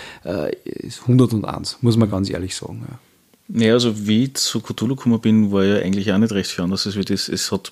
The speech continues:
Speaker 2: Bücher gegeben, die wunderschön sind, die wunderschön zum Lesen sind, die sehr viel Know-how gezeigt haben und, äh, einfach die, den Spielfluss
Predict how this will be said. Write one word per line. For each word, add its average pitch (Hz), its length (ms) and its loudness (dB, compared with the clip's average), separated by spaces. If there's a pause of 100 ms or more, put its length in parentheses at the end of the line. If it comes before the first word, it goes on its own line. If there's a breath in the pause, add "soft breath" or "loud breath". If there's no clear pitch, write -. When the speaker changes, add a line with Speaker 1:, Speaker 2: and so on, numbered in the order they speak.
(120)
Speaker 2:
Bücher 117 260 -2
gegeben, 107 380 0
die 95 140 0
wunderschön 104 440 2
sind, 110 240 0 (560 loud breath)
die 98 200 -2
wunderschön 113 500 4
zum 101 160 2
Lesen 101 220 2
sind, 107 340 -2
die 92 360 -2 (400)
sehr - 520 2
viel 101 340 -4 (680 soft breath)
Know-how 101 520 2 (640)
gezeigt 101 480 0
haben 101 220 4
und, 98 500 -2
äh, - 1160 -10
einfach 104 340 -2
die, - 120 -2 (120)
den 98 140 2
Spielfluss - 800 -2